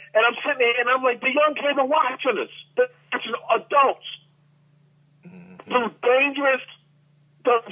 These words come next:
Speaker 1: shit.
Speaker 2: Yeah.
Speaker 1: It makes no sense. Correct me if I'm wrong. I don't mind being admonished. I don't mind if you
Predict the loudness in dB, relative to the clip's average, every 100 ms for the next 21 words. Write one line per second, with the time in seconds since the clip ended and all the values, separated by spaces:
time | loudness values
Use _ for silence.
0 | -6 -4 -6 _ _ _ _ _ _ _
1 | _ _ _ _ _ _ _ _ _ _
2 | _ _ _ _ _ _ _ _ _ -18
3 | -6 -2 -2 -4 -8 -6 -2 -2 -2 -2
4 | -2 -4 -12 _ _ _ -20 -16 -4 -2
5 | 0 0 0 0 -2 2 2 2 2 2
6 | 2 0 0 0 2 2 2 2 0 2
7 | 0 2 2 2 0 -2 0 2 2 0
8 | 2 2 0 -12